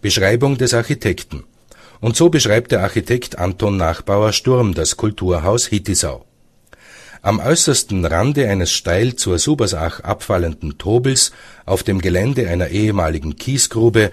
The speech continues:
befindet sich waldberührend das Grundstück für das neue Feuerwehrhaus und Kulturhaus. Die ungewöhnliche, in einer kleineren dörflichen Struktur jedoch sinnvolle Kombination unterschiedlicher Funktionen in einem Gebäude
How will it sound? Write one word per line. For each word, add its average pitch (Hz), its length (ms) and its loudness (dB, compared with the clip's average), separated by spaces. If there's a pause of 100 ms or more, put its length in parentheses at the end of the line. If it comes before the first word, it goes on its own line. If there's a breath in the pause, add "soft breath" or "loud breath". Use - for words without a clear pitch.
(360 loud breath)
befindet 156 460 2
sich - 300 -2
waldberührend 110 960 2
das 90 180 -2
Grundstück 95 560 -2
für - 140 -4
das 107 180 -2
neue 95 260 0
Feuerwehrhaus 85 840 2
und 117 220 -2
Kulturhaus. 82 800 -2 (720 soft breath)
Die 101 120 -2
ungewöhnliche, 131 960 2 (320 loud breath)
in 107 160 0
einer 104 220 2
kleineren 101 720 0
dörflichen 98 600 0
Struktur 107 600 0
jedoch 101 380 0
sinnvolle 113 500 0
Kombination 90 800 0
unterschiedlicher 95 880 -2
Funktionen 101 680 0 (300 loud breath)
in 95 300 -2
einem 113 360 0
Gebäude 95 500 4